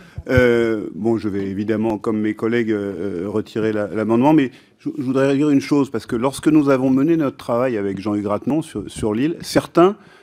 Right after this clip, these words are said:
voulaient réveiller, euh, des, des fantasmes. Hein. Euh, Erika Barrett parlait de la, de la peur tout à l'heure, c'est-à-dire en gros,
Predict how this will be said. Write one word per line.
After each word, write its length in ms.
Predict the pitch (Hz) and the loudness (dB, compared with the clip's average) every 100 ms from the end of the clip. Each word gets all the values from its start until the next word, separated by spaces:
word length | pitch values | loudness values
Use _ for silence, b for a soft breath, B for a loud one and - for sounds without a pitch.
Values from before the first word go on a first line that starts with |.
| b - | b -12
voulaient 440 | 104 107 123 135 | -8 -2 2 2
réveiller, 560 | 131 135 131 135 160 170 | 2 2 0 2 4 4
euh, 380 | 131 110 107 104 | 2 0 -2 -6
des, 220 | 95 90 | -8 -8
des 140 | 117 | -2
fantasmes. 520 | 131 147 131 110 - - 104 | 2 4 4 0 -2 -16 -10
Hein. 220 | 107 123 | -4 -4
Euh, 340 | 101 95 92 | -2 -4 -6
Erika 320 | 92 107 117 | -4 -4 -2
Barrett 280 | 110 107 110 | 0 0 -2
parlait 240 | - 104 104 | -2 -2 -2
de 40 | |
la, 200 | 101 92 | -4 -4
de 60 | 104 | -4
la 100 | 107 | -2
peur 320 | - 135 131 | 4 4 4
tout 120 | 117 | 0
à 100 | 120 | 0
l'heure, 240 | 120 156 156 | 0 0 -2
c'est-à-dire 240 | 117 120 | 0 0
en 60 | 123 | 2
gros, 320 | 123 165 | 4 2